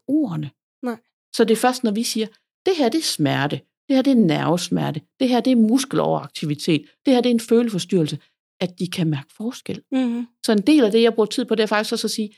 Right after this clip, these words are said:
Speaker 1: "Hvis du nu får det her symptom, så skal du afprøve det her medicin." Det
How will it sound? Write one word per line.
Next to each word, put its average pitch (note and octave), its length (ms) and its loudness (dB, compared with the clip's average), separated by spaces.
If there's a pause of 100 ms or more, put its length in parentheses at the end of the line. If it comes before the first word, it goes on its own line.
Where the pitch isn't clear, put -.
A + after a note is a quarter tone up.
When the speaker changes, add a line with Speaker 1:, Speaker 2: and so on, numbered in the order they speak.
(160)
Speaker 1:
"Hvis A3 120 -4
du B3+ 200 -4
nu D4+ 120 6
får A#3 320 -2
det E4 100 0
her A#3+ 120 -2
symptom, F#3+ 400 -6
så A3+ 100 -8
skal - 160 -8
du - 40 -6
afprøve A3 400 -4 (160)
det F4 100 -2
her G#3 120 -2
medicin." E3 320 -2
Det - 80 -20